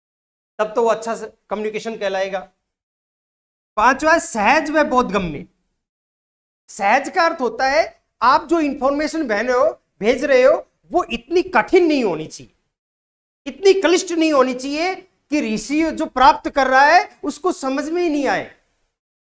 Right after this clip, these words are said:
इसलिए जो आप इन्फॉर्मेशन, सूचना या संदेश भेज रहे हो वो बिल्कुल ईजी रूप में होनी चाहिए, सहज होनी चाहिए, आसानी से उसको वो प्राप्त कर ले, आसानी से उसको समझ जाए।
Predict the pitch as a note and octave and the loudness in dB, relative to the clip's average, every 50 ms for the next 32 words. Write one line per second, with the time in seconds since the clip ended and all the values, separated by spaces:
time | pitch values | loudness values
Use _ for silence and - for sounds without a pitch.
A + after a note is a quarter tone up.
0 | _ _ _ _ _ _ _ _ _ _ _ _ - A#3 A3+ - C#4+ D4 E4+ F4+ | _ _ _ _ _ _ _ _ _ _ _ _ -10 -10 -6 -4 0 2 2 2
1 | - - D#4 E4+ D4 C#4+ C#4+ C#4+ B3+ A3+ A3+ - A3+ B3+ B3+ C4+ D4+ D4 D#4 D#4 | 2 4 4 6 6 4 4 2 -4 -8 -4 0 0 2 2 0 -2 -4 -4 -6
2 | A#3+ - A3 A3+ A#3 - C#4 D4+ D4+ C4 - A#3 A#3+ A#3+ C#4+ D4+ - F#3+ F#3 A3 | -6 -6 -10 -10 -8 -4 -2 -2 -2 -2 -4 -6 -8 -6 -6 -6 -6 -6 -6 -6
3 | A#3 A3 A#3+ A#3 A3+ A#3+ C4 D#4+ F#4+ - - _ _ _ _ _ C#3+ C#3 D3+ F#3 | -6 -4 -4 -4 -2 0 0 0 0 -2 -6 _ _ _ _ _ -18 -14 -10 -4
4 | C#4+ E4+ F#4 G4 G#4 - - - - _ _ _ C#4+ D4+ D#4+ D#4+ D#4 F#4 F4+ - | 2 4 4 6 4 4 0 -6 -14 _ _ _ -2 -2 0 0 0 0 -2 -2
5 | - - D4 D4 C#4+ F4 F#4 F4+ F4 E4+ E4+ F4 F4+ F#4 E4+ B3+ G#3+ G3+ F#3+ F#3 | -2 -2 -2 0 4 4 4 6 6 4 2 0 0 0 2 2 2 2 0 -4
6 | G3 F3 F3 E3 D3 E3+ - - A3+ B3 D4+ D#4+ - A#3 F#3 E3 D#3+ D#3 D#3 - | -6 -6 -8 -8 -8 -8 -8 -8 -4 -2 -2 -2 -2 -4 -8 -8 -10 -12 -14 -18
7 | C3 A#2 G#2 _ _ _ _ _ _ _ _ _ _ _ _ - C4+ C#4 - - | -20 -20 -20 _ _ _ _ _ _ _ _ _ _ _ _ -4 -4 -4 -2 -2
8 | D#4 D4+ D4 D4 C4 - C#4 C4+ A#3+ - - - A#3+ B3 A#3+ A#3 A#3 - A3 G#3+ | -2 0 0 -2 -2 -4 -6 -8 -8 -8 -8 -6 -2 -2 -2 0 2 4 4 4
9 | A3 - - E4 F#4+ F#4+ F#4+ - _ _ _ A3 G3+ E3+ D3+ C3 A2+ - - A3+ | 4 2 0 -2 -2 -2 -4 -10 _ _ _ -2 -2 -2 -4 -8 -12 -2 0 0
10 | C4 B3+ D4+ D4+ D4+ D4+ D4 D4 C4+ B3+ - - - D4 - - A3 G#3+ G#3 - | 0 2 0 -2 -2 -2 -4 -6 -8 -10 -10 -8 -10 -8 -6 -4 -4 -4 -4 -4
11 | - E3+ C3 A#2 | -6 -8 -8 -8